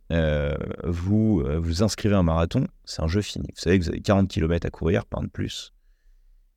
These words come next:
Et, euh, quand vous faites un entraînement, vous savez que votre entraînement, il va durer jusqu'à le fameux jour de, de ce marathon. Quand vous entreprenez, il n'y a pas de ligne d'arrivée, les mecs. Il n'y a pas de ligne d'arrivée.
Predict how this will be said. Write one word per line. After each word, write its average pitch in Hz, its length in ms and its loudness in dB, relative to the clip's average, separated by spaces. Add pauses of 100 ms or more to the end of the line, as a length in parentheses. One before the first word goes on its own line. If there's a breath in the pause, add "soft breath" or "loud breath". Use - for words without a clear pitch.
(220)
Et, 123 380 4
euh, 78 160 0
quand 107 220 0
vous 95 80 -2
faites 98 240 0
un 85 40 2
entraînement, 87 540 2
vous 101 60 -2
savez 92 220 0
que 90 40 -4
votre 85 180 -6
entraînement, 92 320 0
il 107 80 2
va 85 100 0
durer 92 280 0
jusqu'à 123 520 0 (380)
le 78 120 -6
fameux 98 260 0
jour 90 260 -4 (180)
de, 85 140 -4 (200)
de 101 280 2 (1000)
ce - 260 2 (140)
marathon. 92 360 2 (1300)
Quand 165 140 6
vous 143 100 4
entreprenez, 117 480 4
il 156 40 4
n'y 117 80 4
a 95 40 0
pas 143 140 4
de 120 60 0
ligne 110 100 2
d'arrivée, 101 280 4
les 82 40 -2
mecs. - 200 -6
Il - 420 -20
n'y - 20 -12
a - 80 -18
pas 113 80 4
de 110 60 -2
ligne 98 120 2
d'arrivée. 78 300 -4